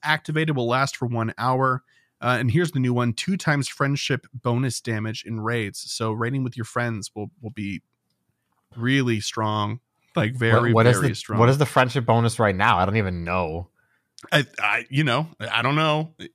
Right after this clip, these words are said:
Speaker 1: It's, you do some, maybe ten percent, something like that. I don't know. Ky-, Kyle's, Kyle's hitting the internet. Uh,
Speaker 2: <laughs>
Speaker 1: trainers will be able to enjoy field research themed around the different Pokemon habitats. Remote raid limit will be increased to twenty,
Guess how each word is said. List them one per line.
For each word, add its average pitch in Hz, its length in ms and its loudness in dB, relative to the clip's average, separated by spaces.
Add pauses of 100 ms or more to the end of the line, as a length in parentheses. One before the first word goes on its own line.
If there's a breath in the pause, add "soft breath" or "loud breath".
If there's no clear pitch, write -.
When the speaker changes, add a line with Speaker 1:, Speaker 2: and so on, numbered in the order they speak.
(340)
Speaker 1:
It's, 131 640 -2
you 139 140 2
do 151 180 0
some, 160 640 0
maybe 151 260 0
ten 165 220 -2
percent, 240 480 -4 (320)
something 196 300 -6
like 214 180 -4
that. 226 320 0
I 156 80 0
don't 147 140 0
know. 135 120 -2
Ky-, - 240 -2 (100)
Kyle's, 190 520 0 (120)
Kyle's 165 300 0
hitting 147 180 0
the 143 60 0
internet. 123 340 0 (540 loud breath)
Uh, 143 140 4
Speaker 2:
<laughs> - 20 2
Speaker 1:
trainers 208 400 0
will 190 80 0
be 180 120 2
able 175 160 0
to 175 100 -2
enjoy 170 320 0
field 185 340 -4
research 180 480 -4
themed 151 280 2
around 156 180 2
the 127 60 -2
different 131 400 -6
Pokemon 117 340 -4
habitats. 196 640 -2
Remote 123 280 -2
raid 113 140 -2
limit 113 200 -4
will 87 60 -8
be 113 120 -4
increased 107 360 -8
to - 80 -16
twenty, 139 520 0